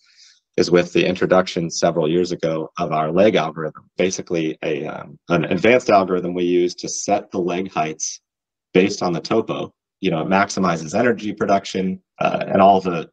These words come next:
the nice benefits that you could bring. But the real benefit is the installers in the field don't have to make field decisions on the height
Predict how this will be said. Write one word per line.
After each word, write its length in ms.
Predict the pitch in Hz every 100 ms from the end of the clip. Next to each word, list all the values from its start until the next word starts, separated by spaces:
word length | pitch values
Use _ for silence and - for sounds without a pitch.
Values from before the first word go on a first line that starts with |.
| -
the 80 | 92
nice 240 | 90 85
benefits 460 | - 90 87 87 -
that 160 | 78
you 80 | 85
could 200 | - 73
bring. 320 | 117 117 98 87
But 140 | 90
the 140 | 85 87
real 280 | 95 123 156
benefit 460 | 95 85 - 87 -
is 340 | 87 80 - _ _ _ _ _ -
the 60 |
installers 640 | - 113 113 104 92 87 87
in 60 |
the 60 | 85
field 400 | - 135 131 87
don't 280 | 98 98 -
have 240 | 101 -
to 100 | -
make 460 | 90 98 101 92 - _ _ _ _ _ - -
field 320 | 107 113 104
decisions 800 | 95 - 110 95 82 - - - _ _ _ _ _ 87
on 400 | 87 80 80 80
the 80 | 87
height 380 | - 110 104